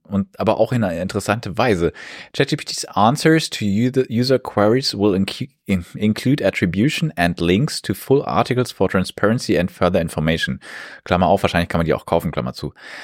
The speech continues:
Das wäre ja dann genau sozusagen nicht das, ich denk mir Sachen aus, sondern ich suche dafür Referenzen. Und einerseits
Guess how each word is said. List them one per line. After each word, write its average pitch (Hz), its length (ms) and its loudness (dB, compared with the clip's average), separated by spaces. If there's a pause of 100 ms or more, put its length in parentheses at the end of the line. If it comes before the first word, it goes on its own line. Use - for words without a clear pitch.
(160)
Das - 460 -4
wäre 123 220 4
ja 113 160 4
dann 110 180 4
genau 104 600 4
sozusagen 98 800 0 (460)
nicht 107 500 -2
das, 95 340 2
ich 95 160 -6
denk 98 180 0
mir 92 140 2
Sachen 131 260 2
aus, 117 260 2
sondern 98 200 0
ich - 160 -4
suche 123 220 -4
dafür 95 320 0
Referenzen. 78 760 -2 (960)
Und 87 260 -2 (180)
einerseits 120 640 2